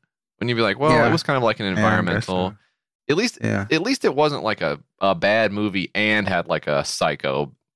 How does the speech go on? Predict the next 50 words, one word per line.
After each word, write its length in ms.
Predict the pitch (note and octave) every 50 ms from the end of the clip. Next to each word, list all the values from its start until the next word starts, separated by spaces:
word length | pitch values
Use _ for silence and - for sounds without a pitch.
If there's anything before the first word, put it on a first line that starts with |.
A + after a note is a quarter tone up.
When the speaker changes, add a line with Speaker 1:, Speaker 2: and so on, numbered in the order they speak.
| _ -
Speaker 1:
message, 680 | F2 C#2 - - - A1+ - F2+ G#2+ - - - - _ _ _ _ _ _ _ _
you 80 | - F2+
know? 300 | E2 D#2+ D#2+ F2+ C3 C#3
Speaker 2:
Yeah. 260 | - F#2+ F2 E2 E2 D#2+ - _ _ _ _ _ _ _ _
Speaker 1:
It 40 | -
was 120 | E2+ - -
kinda 160 | - F2+ E2+
like, 180 | D#2 C2 -
"Take 180 | - - - -
care 200 | - - D#3 D#3
of 80 | D#3 D3
the 100 | C3+ -
earth," 320 | C#3 D3 C3+ A#2 - -
or 120 | - D#2 D#2
whatever, 440 | D2+ D2+ D2+ - - - - F#2 - -
you 100 | G2 D2
know? 260 | C#2 C#2+ E2+ G#2+ G2+ - _ _ _ _ _ _ _ _ -
Speaker 2:
Whatever 480 | F#2+ G2 G2 F#2 G2 G#2 G#2+ F#2+ E2
it 60 | D2+ -
was. 300 | - - - G2 - _ _ _
I 60 | G2
don't 80 | G2 F#2+ F2+ F2+
remember. 340 | F2+ F2+ E2+ E2+ F2 - -
Speaker 1:
Whatever 380 | - D2 C#2 C2 - - -
it 80 | - -
was. 260 | - - - - - - _ _
But 200 | A2+ F#2 A2+ - - _ _ _ _ _ _ _ _ _
I 40 | - G#3+
don't 100 | A3+ -
think 120 | G3+ D#3+
people 240 | - D3+ C3+ - B2
are 60 | A2+ G#2
saying, 240 | - A#2+ G#2+ G2 F2+
like, 160 | F2 D#2+ -
"Oh, 160 | - G#2 G#2
it 100 | G2 -
looked, 520 | - E2+ F#2 A2 B2+ B2 - - - G2 - _ _ _ _ _
it 160 | - G2 -
looked 420 | D2+ F2 G2+ A#2+ A2+ - - - -
good." 320 | E2 D2+ A#1 G1+ G1+ - -
I 100 | - F2
li-, 80 | F2 G2 G2
I 60 | G#2
think 240 | - - D3 D3 -
I 120 | D#2+ G2
liked 240 | F#2 G#2 A#2+ B2 -
the 80 | A2+ G2+
way 160 | F#2 F#2+ F#2+
that 180 | F2 E2+ - -
Avatar 680 | D#2+ E2+ E2 F2+ F2 - F2 D#2+ D2 C#2 B1 A#1+